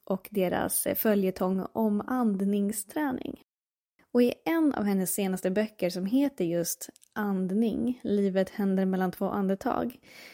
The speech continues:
delar hon med sig av sina lärdomar och kunskaper som andningscoach. Och i boken belyser hon den stora kraften av att andas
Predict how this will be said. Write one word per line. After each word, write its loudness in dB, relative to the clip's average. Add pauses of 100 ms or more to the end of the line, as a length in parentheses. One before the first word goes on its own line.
(160)
delar 6
hon 6
med 2
sig 0
av -2
sina 2
lärdomar 2
och -2
kunskaper -2
som -4
andningscoach. -4 (360)
Och 2
i 6
boken 2
belyser 2
hon 0
den 0
stora 2
kraften -2
av 2
att -2
andas -2